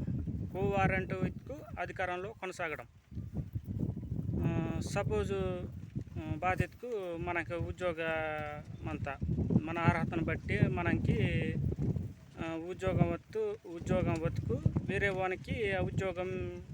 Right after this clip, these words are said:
ఈతరు అనమాట. మూడు అధికారంలో కొనసాగరు మనతో.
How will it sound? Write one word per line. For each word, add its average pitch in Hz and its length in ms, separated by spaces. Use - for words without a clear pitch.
ఈతరు 190 260
అనమాట. 143 300
మూడు - 260
అధికారంలో 202 840
కొనసాగరు 190 460
మనతో. - 320